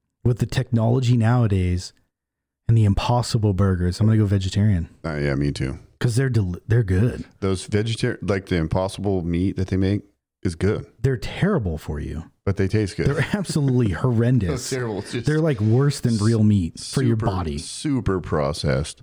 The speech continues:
Speaker 1: Yeah, yeah, yeah. Okay, so yeah, I'll
Speaker 2: But it
Speaker 1: do,
Speaker 2: tastes good.
Speaker 1: I'll be a vegetarian 'cause the technical advancements
Speaker 2: Yeah, and, uh,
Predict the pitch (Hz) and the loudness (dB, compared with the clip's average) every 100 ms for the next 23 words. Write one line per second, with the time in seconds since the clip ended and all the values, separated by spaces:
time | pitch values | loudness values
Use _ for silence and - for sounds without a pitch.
0 | - 110 160 131 107 95 82 _ _ _ | -2 2 4 4 2 0 -2 _ _ _
1 | _ 147 151 127 117 123 127 123 131 139 | _ -4 -2 -2 0 2 4 4 4 2
2 | 98 85 - 73 - - 143 156 143 98 | 0 -4 -6 -8 -10 -4 0 2 2 0
3 | 87 92 - 92 92 95 - 107 98 104 | -2 -4 -2 0 2 2 0 -2 0 0
4 | 95 120 104 113 107 107 95 104 104 - | 2 0 0 0 2 2 2 2 2 2
5 | 113 123 - - _ _ _ _ _ _ | 0 0 -4 -14 _ _ _ _ _ _
6 | - 127 127 123 110 110 85 | -4 0 2 2 2 2 0